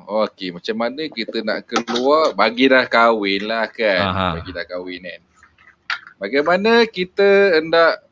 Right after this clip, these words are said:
Speaker 1: mendapat kebenaran visa pelepas keluar malam?
Speaker 2: Okey. Macam mana?
Speaker 1: Cara-cara dia.
Speaker 2: Hmm.
Speaker 1: Bangun awal pagi, macam biasalah subuh, apa semua tu kan,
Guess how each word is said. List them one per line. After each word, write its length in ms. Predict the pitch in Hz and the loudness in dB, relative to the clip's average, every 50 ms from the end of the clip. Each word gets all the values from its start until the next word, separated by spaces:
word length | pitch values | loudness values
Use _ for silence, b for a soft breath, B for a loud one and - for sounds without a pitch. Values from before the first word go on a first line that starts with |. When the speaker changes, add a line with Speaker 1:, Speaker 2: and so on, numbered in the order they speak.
| _ _ _ | _ _ _
Speaker 1:
mendapat 580 | 131 139 151 165 175 170 - 151 139 135 - | -14 -6 -2 -2 -2 0 0 0 0 0 -2
kebenaran 720 | - 131 120 127 135 131 135 131 127 131 127 123 127 120 113 | -8 -10 -4 -2 0 2 2 2 4 2 0 0 -4 -10 -10
visa 500 | 101 135 147 139 - - 143 135 135 127 | -8 -8 -8 -6 0 2 4 4 4 2
pelepas 540 | - - 139 135 131 - - 120 120 117 - | 0 0 -2 -2 -2 2 2 2 2 2 0
keluar 300 | - _ 110 110 110 110 | -8 _ 0 2 2 4
malam? 480 | 123 151 160 160 139 123 104 95 90 _ b b b b b b b b _ | 4 4 4 4 4 2 0 -4 -12 _ b b b b b b b b _
Speaker 2:
Okey. 640 | 92 - _ - 90 90 85 95 117 151 202 226 - _ _ _ _ _ _ _ _ _ _ | -20 -20 _ -14 -12 -10 -8 -6 -4 -4 -6 -6 -8 _ _ _ _ _ _ _ _ _ _
Macam 160 | _ 113 110 | _ -4 -4
mana? 240 | 123 107 90 85 82 - _ _ _ _ _ _ _ _ _ _ _ | -4 -4 -4 -8 -14 -20 _ _ _ _ _ _ _ _ _ _ _
Speaker 1:
Cara-cara 580 | _ - - - - 139 151 - 185 185 196 208 202 | _ -16 -14 -12 -14 -14 -14 -12 -12 -10 -8 -8 -8
dia. 340 | 160 120 90 73 65 - _ _ _ _ _ _ | -8 -10 -14 -14 -16 -18 _ _ _ _ _ _
Speaker 2:
Hmm. 220 | - - - - _ _ _ _ _ _ _ _ | -16 -16 -16 -16 _ _ _ _ _ _ _ _
Speaker 1:
Bangun 320 | _ 131 160 196 208 208 - | _ 0 0 0 0 -2 0
awal 480 | 139 123 101 95 90 90 104 156 185 | 2 2 2 2 0 0 -2 -6 -10
pagi, 640 | - - 196 95 - - - 117 95 71 - - _ | -8 -6 -6 -6 -8 -10 -16 -16 -16 -16 -18 -20 _
macam 220 | - 87 - 98 | -20 -14 -12 -10
biasalah 420 | 90 92 98 - - 95 87 87 90 | -8 -8 -8 -8 -8 -8 -8 -8 -10
subuh, 540 | - - - 87 76 - _ 80 76 76 80 | -10 -16 -20 -20 -20 -20 _ -16 -14 -14 -14
apa 300 | - - - _ _ - - | -16 -20 -20 _ _ -20 -20
semua 220 | - - 78 76 | -20 -20 _ -20
tu 160 | 73 _ _ | -20 _ _
kan, 160 | _ 82 82 | _ -16 -16